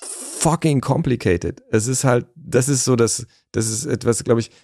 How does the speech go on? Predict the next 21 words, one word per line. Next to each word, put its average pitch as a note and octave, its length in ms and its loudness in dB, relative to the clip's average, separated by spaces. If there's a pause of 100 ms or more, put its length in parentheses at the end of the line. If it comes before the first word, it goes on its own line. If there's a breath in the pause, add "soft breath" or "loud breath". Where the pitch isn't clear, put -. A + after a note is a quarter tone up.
(100)
warum B2+ 560 0
Leute A#2+ 240 4
dann A2+ 200 4
gerne B2 260 4
in A2+ 80 4
so A2 80 2
eine A2+ 120 4
Verschwörungstheorie G#2+ 920 2
fliehen, G#2 640 2 (400)
weil G#2 200 4
die G#2+ 140 4
halt G#2+ 200 2
eine G#2+ 180 2 (120)
einfache A#2+ 680 0
Erklärung G2+ 720 2
bietet, F2+ 380 -4
ein F#2+ 100 -2
einfaches G#2 480 -2
Erklärungsmuster F#2+ 720 -2
und F2 100 -4
sagt, F2+ 220 0